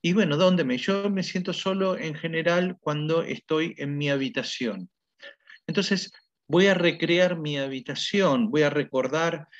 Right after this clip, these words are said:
mi cama, la textura de, de mi sábana, de mi, del acolchado.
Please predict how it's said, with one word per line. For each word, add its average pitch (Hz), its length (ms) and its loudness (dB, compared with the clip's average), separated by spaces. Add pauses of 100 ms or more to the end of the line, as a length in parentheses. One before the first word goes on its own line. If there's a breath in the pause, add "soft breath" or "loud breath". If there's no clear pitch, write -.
(240 loud breath)
mi 127 200 -6
cama, 143 760 0
la 127 240 -4
textura 131 600 0
de, 113 560 -2
de 110 120 -4
mi 113 80 -8
sábana, 147 640 0
de 104 180 -6
mi, 95 320 -12 (300 soft breath)
del 113 140 -4
acolchado. 127 960 0